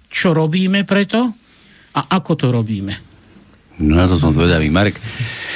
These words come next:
Speaker 2: ty si takýto preslov, že celý život študuješ, počúvaj.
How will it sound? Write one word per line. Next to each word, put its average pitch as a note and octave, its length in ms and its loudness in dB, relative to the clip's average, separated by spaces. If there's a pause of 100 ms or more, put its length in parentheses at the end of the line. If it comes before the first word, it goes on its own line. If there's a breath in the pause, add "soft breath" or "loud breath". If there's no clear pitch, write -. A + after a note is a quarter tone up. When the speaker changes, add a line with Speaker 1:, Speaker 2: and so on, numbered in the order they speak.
(540 loud breath)
Speaker 2:
ty A2+ 140 0
si G#2+ 80 -2
takýto A2+ 400 0
preslov, G#2 480 2
že F#2+ 160 0
celý G2+ 320 2
život G#2 240 2
študuješ, G#2 500 2
počúvaj. A2 460 0